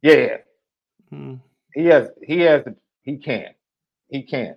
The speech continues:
Speaker 1: Because he has what the N F L looks for in
Speaker 2: Speed.
Speaker 1: versatility.
Speaker 2: Yeah.
Speaker 1: Yeah.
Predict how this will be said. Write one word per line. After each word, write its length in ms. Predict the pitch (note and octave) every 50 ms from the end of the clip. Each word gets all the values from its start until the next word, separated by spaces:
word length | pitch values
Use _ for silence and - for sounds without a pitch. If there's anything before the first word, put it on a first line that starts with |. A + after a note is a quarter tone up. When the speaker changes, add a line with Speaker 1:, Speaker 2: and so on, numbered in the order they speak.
| _ -
Speaker 1:
Because 300 | G#2+ G2+ - E3+ D3 C3 -
he 140 | F3+ F3 D3
has 440 | C3+ D#3+ E3 E3 D#3 D3 C#3 - -
what 300 | G2+ A#2+ C3+ B2+ - -
the 120 | G2+ -
N 120 | C#3 C3+
F 180 | B2+ A#2 - -
L 480 | C#3+ C3+ C3 A#2 G2+ G2 F2+ - _ _ _ _ _ _ _ _ _ _ _ _ _ _ _ _ _ _ _ _
looks 320 | - B2 B2+ C#3+ C3+ - -
for 280 | - A#2 A#2 A2 G#2
in 80 | G2+ F#2
Speaker 2:
Speed. 400 | G2+ A2 A2+ C3 A2+ G#2 G#2+ G#2+
Speaker 1:
versatility. 220 | - F#2+ D#2+ - - _ _ _ _ _ _
Speaker 2:
Yeah. 140 | - A2+ B2+
Speaker 1:
Yeah. 100 | A2+ E2